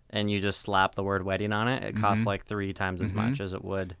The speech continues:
Speaker 1: if it wasn't a wedding. Like,
Speaker 2: We should just start
Speaker 1: just,
Speaker 2: doing
Speaker 1: like,
Speaker 2: that for other things.
Speaker 1: Absolutely. I mean, it's like, just, like, a table. I make
Speaker 2: Yeah.
Speaker 1: a table,
Speaker 2: Wedding
Speaker 1: but now it's a
Speaker 2: table.
Speaker 1: wedding table. It's like, oh,
Speaker 2: <laughs>
Speaker 1: it's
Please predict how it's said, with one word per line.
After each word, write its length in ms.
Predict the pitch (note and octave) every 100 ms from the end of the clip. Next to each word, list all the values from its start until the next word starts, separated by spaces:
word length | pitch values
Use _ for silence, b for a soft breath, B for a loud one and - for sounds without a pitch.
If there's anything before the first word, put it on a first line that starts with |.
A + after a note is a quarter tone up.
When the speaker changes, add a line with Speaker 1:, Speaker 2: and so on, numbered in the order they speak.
| -
Speaker 1:
if 140 | G#2 A2
it 80 |
wasn't 280 | - G#2+ G2+
a 40 | F#2+
wedding. 320 | F#2+ F#2 F#2
Like, 140 | A2
Speaker 2:
We 40 | B2
should 160 | -
just 140 | D3 C#3+
start 140 | C#3
Speaker 1:
just, 60 | A#2
Speaker 2:
doing 100 | A#2+
Speaker 1:
like, 100 | A#2+
Speaker 2:
that 40 |
for 80 | A#2+
other 120 | G#2+
things. 320 | G2 A2+ A2
Speaker 1:
Absolutely. 400 | - C#3 D3+ B3+
I 60 | D#3
mean, 160 | C#3 C#3+
it's 100 | -
like, 300 | B2+ B2 A#2
just, 160 | A2+
like, 140 | B2+ B2+
a 80 |
table. 460 | A#2 C3+ B2+ G2 -
I 120 | - A2+
make 160 | A#2+
Speaker 2:
Yeah. 40 | A#2+
Speaker 1:
a 20 |
table, 260 | A#2 A2+ C3
Speaker 2:
Wedding 240 | C#3+ C#3+
Speaker 1:
but 100 | -
now 140 | B2+ B2+
it's 100 | C3
a 40 |
Speaker 2:
table. 40 | -
Speaker 1:
wedding 160 | C#3 E3
table. 300 | C#3 A#2+ A#2+
It's 120 | -
like, 220 | A2+ A2
oh, 220 | B2 C#3
Speaker 2:
<laughs> 60 | G#2+
Speaker 1:
it's 200 | -